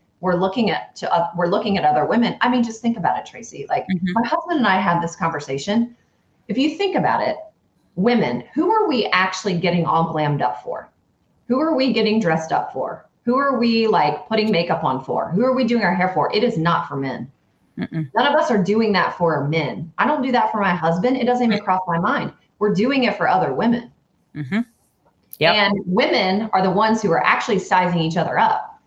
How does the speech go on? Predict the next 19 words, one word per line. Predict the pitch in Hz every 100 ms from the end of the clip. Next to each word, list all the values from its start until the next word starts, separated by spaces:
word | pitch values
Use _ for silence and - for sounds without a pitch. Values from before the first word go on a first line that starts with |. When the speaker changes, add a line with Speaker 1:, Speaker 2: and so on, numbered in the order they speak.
| -
Speaker 1:
Men | 220 370
aren't | 403 208 226 220 143
really. | 151 165 - - - _ -
They're | 233
not | 220 -
really. | 139 165 - - -
Like, | 135 -
they're | 185 175
simple. | - 175 156 - -
Speaker 2:
Uh-uh. | 151 151 156 - - _ _
Speaker 1:
But | 220 -
that's | 208 220 -
what | 214
we're | 202 175
doing. | 247 262 127 -
And | 185 190 175
you're | 170 156
right. | 143 156
Like, | - 156